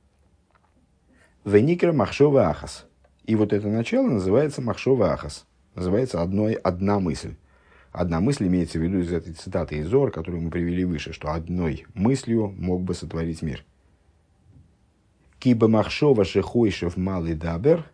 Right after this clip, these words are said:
ибо мыслью, которая готовит речь,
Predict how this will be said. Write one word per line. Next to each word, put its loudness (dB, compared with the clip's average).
ибо 2
мыслью, 0
которая -2
готовит 0
речь, -2